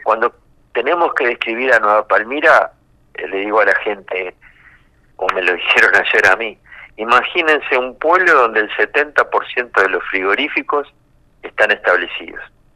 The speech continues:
Bueno, eso es, eso es Nueva Palmira. Este, ahí están los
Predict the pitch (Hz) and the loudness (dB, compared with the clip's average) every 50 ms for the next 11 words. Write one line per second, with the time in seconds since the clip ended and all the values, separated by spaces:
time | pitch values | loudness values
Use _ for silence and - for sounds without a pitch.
0 | _ _ - _ _ _ _ _ _ _ _ _ _ _ - 92 92 90 90 - | _ _ -20 _ _ _ _ _ _ _ _ _ _ _ -6 -6 -6 -6 -8 -16
1 | _ _ _ _ _ - - 143 131 - 135 123 110 107 - - - - - - | _ _ _ _ _ -4 -2 -2 0 0 2 2 2 2 0 -6 -8 -8 -6 -2
2 | - 123 104 101 98 95 95 - 98 92 92 90 92 87 - - - _ _ - | -2 -2 0 2 2 0 2 2 0 -2 -2 -2 -12 -14 -16 -20 -20 _ _ -20
3 | - - - - - - _ - - 95 - _ - 98 95 95 95 95 101 110 | -20 -20 -20 -20 -20 -20 _ -10 -10 -10 -10 _ -6 -2 0 2 2 4 4 4
4 | 131 131 120 - - 123 117 110 107 101 98 95 92 87 76 - - 85 92 | 2 2 -2 0 4 4 4 4 4 -2 -8 -10 -10 -14 -16 -14 -8 -8 -8